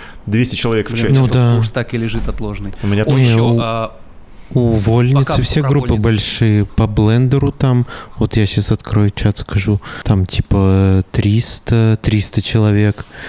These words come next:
Speaker 3: И сле-, вот у них поток по Эмбергену, там максимум триста будет. И по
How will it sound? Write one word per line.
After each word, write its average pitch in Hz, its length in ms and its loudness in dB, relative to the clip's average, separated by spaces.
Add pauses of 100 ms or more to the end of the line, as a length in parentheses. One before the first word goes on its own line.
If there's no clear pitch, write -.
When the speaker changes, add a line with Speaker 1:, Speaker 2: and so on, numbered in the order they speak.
(280)
Speaker 3:
И 101 320 2
сле-, 95 520 -2
вот 107 280 0
у - 20 2
них 101 220 2
поток - 400 -2
по 101 120 2
Эмбергену, 104 680 2
там 104 160 0
максимум 101 580 2
триста - 420 -2
будет. 101 420 0
И 107 220 0
по 101 600 0